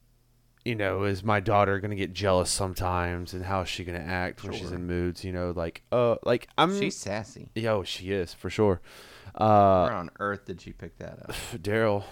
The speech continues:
Speaker 1: <laughs> my wife. Um, I don't think I have a sassy bone in me.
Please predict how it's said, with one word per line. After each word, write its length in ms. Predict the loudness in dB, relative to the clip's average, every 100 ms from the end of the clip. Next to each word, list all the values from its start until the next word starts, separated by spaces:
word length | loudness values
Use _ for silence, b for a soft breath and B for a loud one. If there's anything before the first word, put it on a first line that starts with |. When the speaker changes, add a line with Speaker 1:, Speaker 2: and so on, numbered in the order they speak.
| B B B B B _ B B B -10 -2
Speaker 1:
<laughs> 240 | 0 2
my 160 | 2 4
wife. 460 | 6 4 2 -2 B B B 0
Um, 520 | 6 8 8 4 0 -12 _ _ _ _ _ _ _ -12 -2
I 60 |
don't 100 | 0
think 140 | 2 4
I 40 |
have 100 | 2
a 40 | 2
sassy 360 | 2 2 2
bone 280 | -4 -2 -2
in 160 | -4 -6
me. 200 | -10